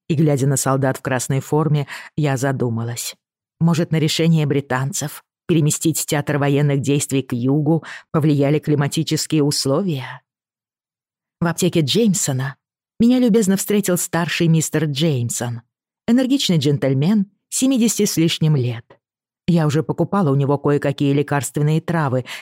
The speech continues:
и мы хорошо ладили. Пока он ходил туда-сюда, собирая товары по моему списку, я рассматривала баночки на полках. В другом углу три юных солдата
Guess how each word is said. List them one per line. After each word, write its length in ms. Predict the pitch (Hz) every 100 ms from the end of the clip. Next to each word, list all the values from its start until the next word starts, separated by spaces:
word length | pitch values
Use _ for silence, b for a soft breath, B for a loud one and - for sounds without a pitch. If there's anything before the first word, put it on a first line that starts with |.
| B
и 80 | 254
мы 120 | 240
хорошо 420 | - 180 160 - 147
ладили. 640 | 123 117 117 123 120 120 _ _ _ _ _
Пока 240 | 165 - 147
он 80 |
ходил 380 | 135 151 139 185
туда-сюда, 680 | - 139 131 - 131 139 160 _ -
собирая 460 | - 151 151 151
товары 400 | 143 143 143 151
по 140 | 143 143
моему 300 | 143 139 139
списку, 760 | - - 185 185 - 180 170 _ _ _ -
я 180 | 233 220
рассматривала 680 | 196 - 185 180 170 160
баночки 520 | 151 143 147 143 - 143
на 160 | 135
полках. 760 | - 127 113 110 123 - - - _ _ _ _ _ _
В 80 | 156
другом 400 | 139 139 180 165
углу 380 | 139 135 135 - _
три 160 | - 156
юных 360 | 135 131 135 -
солдата 640 | 131 131 117 170 - 165